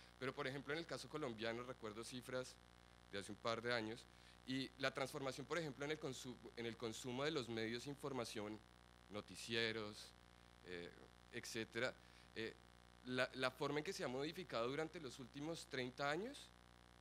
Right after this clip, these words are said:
eh, es mínima. Lo único que ha cambiado realmente es el acceso al lugar al que van. Van a, a, a Internet, de acuerdo, cambia el for-, el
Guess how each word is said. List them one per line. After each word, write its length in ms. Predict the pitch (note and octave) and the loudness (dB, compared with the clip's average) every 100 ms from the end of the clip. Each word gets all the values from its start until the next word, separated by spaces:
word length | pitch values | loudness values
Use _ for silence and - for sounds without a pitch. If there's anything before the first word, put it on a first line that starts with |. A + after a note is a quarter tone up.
| - - | -14 -10
eh, 260 | A#2+ B2 - | -4 -4 -2
es 160 | B2 D3 | 2 10
mínima. 340 | B3 C#3 A2+ | 10 12 8
Lo 120 | A2+ | 4
único 180 | B2 A#2+ | 2 2
que 100 | E3 | -2
ha 60 | - | 4
cambiado 340 | B2+ D#3 D#3+ | 6 8 8
realmente 480 | E3+ B2+ A2 C3+ E3 | 8 6 6 2 2
es 100 | - | 0
el 100 | F3+ | 0
acceso 380 | - F3 B2 - - | 2 0 0 -2 -2
al 100 | A#2 | 0
lugar 280 | A2+ A#2 A#2 | 4 6 4
al 100 | B2+ | 2
que 140 | A#2 | 4
van. 200 | A2+ G#2+ - - - - - - | 6 4 -2 -16 -16 -16 -16 -4
Van 280 | - C3+ F#3+ - | 6 8 6 6
a, 380 | D3+ C3 B2+ A#2+ - - | 6 6 4 0 -6 2
a, 240 | G2+ G2+ | 4 4
a 100 | A2+ | 2
Internet, 480 | A2+ A2+ A2 A#2 - - - - - | 2 2 4 6 4 -2 -14 -14 -4
de 80 | - | 0
acuerdo, 400 | G2 B2 B2 F#2+ - - - - | 4 6 6 4 -8 -14 -16 2
cambia 260 | A#2 A2+ A#2+ | 4 6 4
el 80 | B2+ | 4
for-, 240 | D#3+ B2 | 2 2
el 140 | A2 | 0